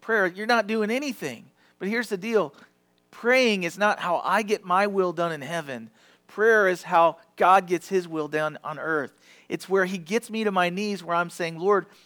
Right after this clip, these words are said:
I'm surrendering to however you want to do this. And if you're gonna say no, I'm okay with it. If you're gonna say, "Wait," I'll wait.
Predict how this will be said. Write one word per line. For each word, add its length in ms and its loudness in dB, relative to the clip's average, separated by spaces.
I'm 140 2
surrendering 600 -2
to 80 -2
however 540 0
you 160 -6
want 180 -6
to 40 -8
do 200 -8
this. 400 -10
And 80 -8
if 120 -10
you're 100 -6
gonna 180 -2
say 240 -2
no, 460 0
I'm 140 -10
okay 280 -4
with 240 -6
it. 140 -16
If 60 -20
you're 80 -4
gonna 100 -4
say, 200 -2
"Wait," 440 2
I'll 200 -4
wait. 380 0